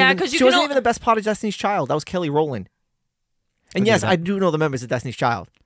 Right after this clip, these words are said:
Speaker 1: The original, when there was, like, five of 'em, or when there was only three?
Speaker 2: When it went down to three.
Speaker 1: Okay. Oh, yeah.
Speaker 2: And then one of 'em had to leave, and they put another one in place,
Speaker 1: Yeah,
Speaker 2: too.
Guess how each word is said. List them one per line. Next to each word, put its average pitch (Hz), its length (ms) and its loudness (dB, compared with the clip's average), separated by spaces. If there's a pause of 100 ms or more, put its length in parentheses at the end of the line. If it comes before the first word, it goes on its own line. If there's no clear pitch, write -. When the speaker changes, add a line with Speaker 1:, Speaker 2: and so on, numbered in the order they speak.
(300)
Speaker 1:
The 247 120 -2
original, 294 600 -2
when 254 220 -4
there 220 100 0
was, 208 80 -4
like, 196 140 -6
five 220 280 2
of 311 80 -12
'em, 370 200 -6
or 220 80 -4
when 214 120 -6
there 208 60 -4
was 208 80 -6
only 202 140 -6
three? 185 340 -10
Speaker 2:
When 143 140 -4
it 147 40 0
went 147 140 -4
down 151 160 0
to 143 80 -2
three. 135 380 -4 (120)
Speaker 1:
Okay. 190 380 -10
Oh, 302 240 0
yeah. 254 180 0
Speaker 2:
And 160 80 2
then 170 140 4
one 165 140 4
of 160 40 0
'em 151 60 -4
had 147 160 0
to 143 60 -2
leave, 160 180 -2
and 131 80 -6
they 120 60 -4
put 143 120 -2
another 131 200 -4
one 123 100 -6
in 120 80 -10
place, 143 200 -4
Speaker 1:
Yeah, 156 180 0
Speaker 2:
too. - 100 -12